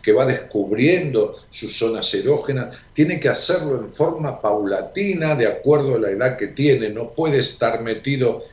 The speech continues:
en la cama con la madre o con el padre, o bañarse hasta los ocho o diez años, como me pasa en muchos casos, con el padre desnudo, con la hija desnuda dentro del baño.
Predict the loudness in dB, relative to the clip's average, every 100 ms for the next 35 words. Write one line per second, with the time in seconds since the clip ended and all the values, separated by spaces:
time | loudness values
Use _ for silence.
0 | -10 -4 0 2 2 2 2 0 0 -2
1 | -2 -2 -2 -2 -2 -4 -4 -6 -4 -6
2 | -6 -4 0 2 4 2 -2 -10 0 2
3 | 4 2 2 2 2 0 -2 -2 -4 0
4 | 0 0 0 -2 -6 -6 -6 -4 -4 -6
5 | -10 -12 -14 -8 -6 -4 -6 -8 -8 -2
6 | 0 0 -2 -6 -14 -14 -2 0 2 0
7 | 2 4 4 2 0 -4 -8 -8 -6 -4
8 | -4 -4 -8 -6 -6 -6 -6 -6 -4 -4
9 | -6 -4 0 0 0 -4